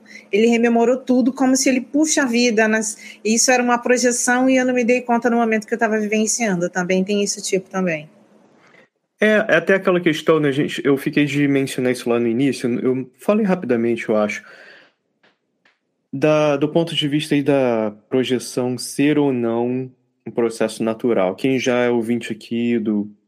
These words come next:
Speaker 2: Projeção Podcast, a gente falou muito isso no início, né? Que a questão da,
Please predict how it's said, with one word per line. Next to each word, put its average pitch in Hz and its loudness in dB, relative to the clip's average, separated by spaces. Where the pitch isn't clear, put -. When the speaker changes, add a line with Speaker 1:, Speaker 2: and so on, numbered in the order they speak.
Speaker 2:
Projeção 113 -2
Podcast, 107 -2
a 151 -2
gente 151 -4
falou 135 0
muito 117 -2
isso 104 -6
no 107 -4
início, 107 -4
né? 104 -4
Que 104 -4
a 104 -4
questão 151 0
da, 123 2